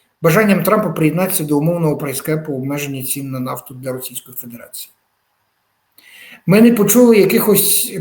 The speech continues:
проривних ідей, пов'язаних із, е, м, санкційними обмеженнями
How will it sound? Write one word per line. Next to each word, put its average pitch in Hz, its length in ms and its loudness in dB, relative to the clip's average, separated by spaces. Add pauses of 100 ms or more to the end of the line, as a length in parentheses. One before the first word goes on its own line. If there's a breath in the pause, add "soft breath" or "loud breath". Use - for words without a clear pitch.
проривних 196 540 4
ідей, 196 380 2
пов'язаних 170 720 0
із, - 440 -4
е, 147 560 0 (580 loud breath)
м, 131 720 -4 (380)
санкційними 190 640 2
обмеженнями 151 880 0